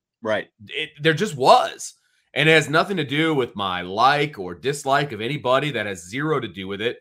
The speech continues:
Speaker 2: I think Drew is a, a great leader, a great emotional leader for this team. I think he's got the respect of the team and all of that.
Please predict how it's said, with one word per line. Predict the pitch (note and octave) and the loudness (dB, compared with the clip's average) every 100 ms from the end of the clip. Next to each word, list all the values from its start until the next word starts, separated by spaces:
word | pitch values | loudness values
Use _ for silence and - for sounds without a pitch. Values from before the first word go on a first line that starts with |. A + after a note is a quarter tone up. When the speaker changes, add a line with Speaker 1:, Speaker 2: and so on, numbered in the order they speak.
| _ _ | _ _
Speaker 2:
I | E2 | -2
think | C#3 C3+ G2 _ F#2+ | 0 -2 -6 _ -12
Drew | G2 D#3+ | -2 0
is | C3+ | 0
a, | G2+ - | -4 -10
a | G#2+ | -16
great | F#2 G2 - A#2+ D#3 C3 | -16 -20 -6 -2 -2 -2
leader, | A#2+ B2 A#2 A#2+ | -6 -4 -2 -2
a | |
great | F#2+ A2 C3 | -4 -4 -2
emotional | A2 G2 A#2+ B2+ B2 A#2 | -2 -4 -6 -6 -8 -8
leader | A2+ A#2+ A#2+ A#2 - _ _ | -4 -2 -2 -2 -6 _ _
for | A2+ | -10
this | A2+ A#2 | -8 -8
team. | - B2 A2+ | -6 -4 -4
I | |
think | G#2+ G#2 | -6 -10
he's | G#2 | -8
got | A2 | -8
the | G2+ | -8
respect | F#2+ - B2 B2 | -12 -6 -4 -4
of | A#2+ | -8
the | G2+ | -12
team | - B2 B2 B2 A#2 _ _ | -10 -6 -6 -6 -10 _ _
and | - | -8
all | G2+ G#2+ | -4 -2
of | G2 | -2
that. | G2 C#3+ A#2+ G#2+ | 0 2 2 -2